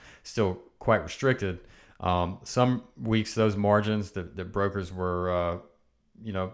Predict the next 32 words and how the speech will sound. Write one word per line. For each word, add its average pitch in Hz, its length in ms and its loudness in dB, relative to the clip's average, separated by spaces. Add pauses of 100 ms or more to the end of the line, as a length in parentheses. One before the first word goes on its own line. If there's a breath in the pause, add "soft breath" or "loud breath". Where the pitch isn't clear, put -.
making 104 360 -2
on 92 160 -4
top 98 300 0
of, 90 340 -6
of 90 160 -6
what 95 160 -2
they 101 80 -2
were 87 100 -2
paying 92 260 -2
carriers 104 520 0
was 87 180 -6
around 87 300 -4
ten 120 240 -4
percent. 85 440 -10 (340 soft breath)
So 98 100 -6
that's 95 200 0
obviously 95 360 0
well 90 240 0
below 87 220 0
that 90 160 -4
fifteen 92 360 -8
percent 90 380 -10
marker 87 400 -4 (100)
and 85 340 -6 (280 loud breath)
well 110 180 6
below 95 240 4
T 107 220 2
I 101 140 6
A's 117 180 4
average 87 340 0
of, 82 140 -12 (160)
of, 85 360 -4